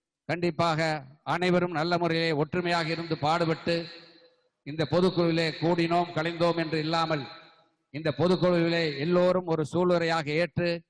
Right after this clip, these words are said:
ரெண்டாயிரத்தி இருபத்தொன்னிலே இன்றைக்கு நடைபெறுகின்ற ஆட்சியை அகற்றிவிட்டு, கழகத் தலைவர் அண்ணன் தளபதி அவர்களை தமிழ்நாட்டுடைய முதலமைச்சராக அரியணையில் ஏற்றும் வரை ஓயமாட்டோம், உறங்க மாட்டோம் என்று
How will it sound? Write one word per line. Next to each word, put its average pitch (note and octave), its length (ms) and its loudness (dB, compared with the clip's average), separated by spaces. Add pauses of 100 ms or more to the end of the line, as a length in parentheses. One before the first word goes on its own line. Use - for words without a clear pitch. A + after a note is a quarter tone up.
(400)
ரெண்டாயிரத்தி F3 520 -2
இருபத்தொன்னிலே E3 800 -2 (200)
இன்றைக்கு D#3+ 320 -6
நடைபெறுகின்ற F3 500 -2
ஆட்சியை D#3+ 500 -2
அகற்றிவிட்டு, F3+ 720 0 (500)
கழகத் F#3+ 360 0
தலைவர் F3+ 340 2
அண்ணன் D#3 300 -2
தளபதி F#3 380 2
அவர்களை E3+ 360 2
தமிழ்நாட்டுடைய E3+ 920 -2
முதலமைச்சராக E3+ 840 -2 (340)
அரியணையில் F#3+ 520 0
ஏற்றும் F#3+ 340 0
வரை F#3+ 400 0
ஓயமாட்டோம், F#3+ 720 2
உறங்க F#3+ 300 2
மாட்டோம் F3+ 360 0
என்று E3+ 380 -2